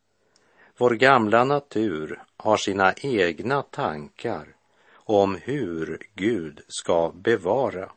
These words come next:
Vi vill ha en Gud som tar bort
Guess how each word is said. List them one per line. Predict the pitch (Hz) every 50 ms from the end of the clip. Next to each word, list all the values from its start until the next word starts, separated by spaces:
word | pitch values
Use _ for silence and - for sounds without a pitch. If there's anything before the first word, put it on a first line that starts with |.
| _ _ _ _ _ _ _ _ _ _ _ _ _ _ _ _ _ - - -
Vi | - 110 101
vill | 87 95 101
ha | 113 123 131 131
en | 135 131 110
Gud | 98 98 123 139 104 85 80 -
som | - - - 87 82 80 78
tar | - - 90 87 85
bort | 78 - - 113 117 - -